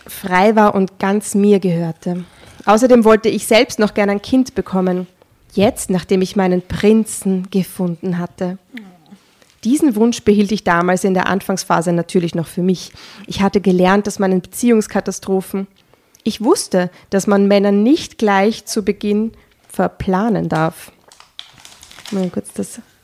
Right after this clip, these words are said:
Post-it verrutschen. Weder für die Rolle des zukünftigen Ehemanns noch als Vater der Kinder, die man sich wünscht.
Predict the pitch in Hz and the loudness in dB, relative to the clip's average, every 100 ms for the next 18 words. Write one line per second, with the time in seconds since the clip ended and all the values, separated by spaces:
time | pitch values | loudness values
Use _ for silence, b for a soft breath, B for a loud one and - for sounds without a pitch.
0 | _ - 208 254 - 190 - 196 180 185 | _ -2 -2 -2 -4 -8 -6 -8 -6 -10
1 | - 302 - _ b b b b b b | -10 -12 -12 _ b b b b b b
2 | b b b 190 220 254 311 262 226 196 | b b b -4 0 2 2 2 2 4
3 | 190 226 208 - - 311 311 226 - 196 | 4 4 2 -2 0 0 2 -2 -2 -4
4 | 190 185 220 208 196 - 202 196 185 - | -2 0 0 0 -2 -2 -2 0 -4 -2
5 | - 175 214 196 - 226 240 214 190 185 | -2 0 0 -2 -2 -2 0 0 0 -2
6 | 185 226 - 180 165 - - | -2 -4 -4 -4 -4 -8 -16